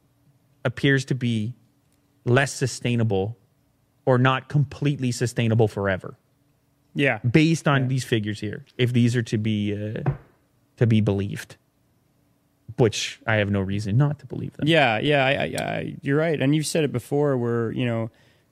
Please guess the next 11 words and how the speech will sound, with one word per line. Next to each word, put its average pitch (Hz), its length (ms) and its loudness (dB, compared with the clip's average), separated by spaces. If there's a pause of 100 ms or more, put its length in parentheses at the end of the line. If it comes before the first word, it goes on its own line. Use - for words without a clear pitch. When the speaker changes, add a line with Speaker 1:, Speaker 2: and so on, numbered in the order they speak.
Speaker 2:
there's 135 160 2
a 139 40 2
lot 117 140 0
more 127 100 -2
competition. 156 880 0
Competition 131 560 -2
is 120 120 -4
healthy 131 340 0
because 117 300 -4
the 120 80 -4
consumer, 117 720 -4